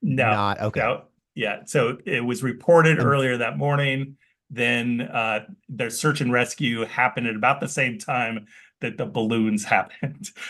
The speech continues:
Speaker 2: What?
Speaker 1: So just a d-, just a terrible disaster. Uh, uh, huge financial losses because of lawsuits, and there was a lady who had Arabian horses that, like, panicked and freaked out and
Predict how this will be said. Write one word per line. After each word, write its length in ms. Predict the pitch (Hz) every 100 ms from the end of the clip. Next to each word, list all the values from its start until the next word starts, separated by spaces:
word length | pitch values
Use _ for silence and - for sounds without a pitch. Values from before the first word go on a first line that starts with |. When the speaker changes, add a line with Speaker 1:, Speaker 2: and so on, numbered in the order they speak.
| 160
Speaker 2:
What? 140 | 170
Speaker 1:
So 140 | -
just 280 | 131 170 190
a 60 | 175
d-, 180 | - - - - 214
just 420 | - - 233 -
a 300 | - 143 - - _ _ - _ _
terrible 460 | - - 214 208 180
disaster. 800 | 139 127 120 117 - 135 113 113 - - - _
Uh, 320 | 123 120 117 110 - _ _ _ _ _
uh, 300 | 131 123 110 - _ _ _ _ -
huge 560 | 139 190 180 175 151
financial 480 | 165 139 139 139 131
losses 440 | 123 120 120 123
because 340 | - 131 131 110
of 120 | 104
lawsuits, 920 | 117 143 151 143 - 139 123 120 -
and 260 | 127 113 104 - - -
there 140 | - 131
was 180 | 123 117
a 60 |
lady 400 | 113 139 143 135
who 60 | 127
had 200 | 123 110
Arabian 560 | 110 123 131 131 120
horses 800 | 117 - 165 151 151 156 127 123
that, 260 | - 113 -
like, 240 | 120 107 -
panicked 580 | - 170 151 147 139 139
and 260 | 120 107 -
freaked 360 | - 190 156
out 240 | 135 127 117
and 140 | 110